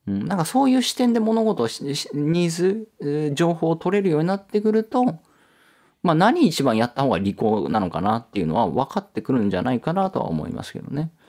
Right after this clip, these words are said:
うん、で、情報はしかも無限増に変化できるんですよ。ね、情報。例えば、さっきも、「今年はこれが熱いですよ。来年はこれが熱いですよ」っていうのは、ん、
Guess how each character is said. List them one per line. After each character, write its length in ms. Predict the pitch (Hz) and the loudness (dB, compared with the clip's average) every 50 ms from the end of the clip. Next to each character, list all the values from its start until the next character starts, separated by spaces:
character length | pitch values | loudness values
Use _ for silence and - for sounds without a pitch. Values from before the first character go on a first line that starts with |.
| _ _ _ _ _ _ _ _ _ _ _ | _ _ _ _ _ _ _ _ _ _ _
う 40 | - | -2
ん、 240 | 127 123 120 139 165 | 0 0 0 2 4
で、 120 | 208 190 | 2 2
情 260 | 147 - 202 233 247 | 4 4 4 6 6
報 220 | 240 - - 240 233 | 4 2 2 2 4
は 120 | 233 214 | 4 2
し 100 | - - | 0 -2
か 120 | - 214 196 | -4 -2 -2
も 320 | 233 233 - 87 - - | 0 0 -2 -2 -4 -6
無 220 | - 120 131 147 165 | -2 2 2 4 4
限 300 | 185 226 233 214 214 185 | 4 4 4 4 2 2
増 220 | 139 117 110 92 | 2 0 0 0
に 120 | 85 85 90 | 0 -2 -4
変 300 | 95 - 151 202 208 151 | -2 0 0 0 0 0
化 120 | - 82 | -2 -2
で 100 | 87 92 | -2 -2
き 120 | 87 - 98 | -2 -2 -4
る 60 | 85 | -4
ん 20 | |
で 80 | 73 - | -4 -8
す 80 | - - | -12 -14
よ。 80 | - - _ _ _ _ _ _ _ _ _ _ _ _ _ _ - | -14 -16 _ _ _ _ _ _ _ _ _ _ _ _ _ _ -2
ね、 240 | 123 147 180 180 131 | 0 0 0 0 2
情 200 | 110 107 95 85 | 2 2 0 0
報。 220 | - - 95 95 | -2 -4 -6 -2
例 200 | - 190 196 214 | -2 0 4 4
え 40 | 196 | 4
ば、 260 | 147 120 98 85 - - - - _ _ | 4 4 2 2 -2 -8 -20 -20 _ _
さ 140 | - - 160 | -4 -4 -4
っ 80 | 127 - | -4 -2
き 120 | - 104 | -4 -4
も、 240 | 95 95 85 - - | -2 -2 -4 -6 -6
「今 140 | - - 151 | -6 -4 0
年 220 | - 175 - - | 0 -2 0 2
は 80 | 226 208 | 0 0
こ 120 | 214 - | 2 2
れ 100 | 127 117 | 2 2
が 120 | 101 98 101 | 4 2 0
熱 200 | 101 - - 110 | -2 0 0 0
い 60 | 98 | 2
で 100 | 87 85 | 2 0
す 140 | 85 - - | -2 0 0
よ。 100 | 123 113 | 0 2
来 220 | 104 139 180 202 | 2 0 0 2
年 160 | 208 202 202 | 2 2 2
は 100 | 196 190 | 2 0
こ 120 | 185 - 180 | 0 0 -2
れ 100 | 175 175 | 0 2
が 80 | 175 | 0
熱 180 | 175 170 - 180 | 0 0 0 0
い 60 | 170 | 2
で 100 | 143 104 98 | 2 2 0
す 100 | - 95 | 0 0
よ」 100 | 92 90 | -2 -2
っ 20 | |
て 180 | 85 _ - 95 | -4 _ -4 -4
い 20 | |
う 60 | 92 92 | -2 -2
の 80 | 95 | -2
は、 100 | 92 98 | -2 -2
ん、 100 | 110 - | -4 -6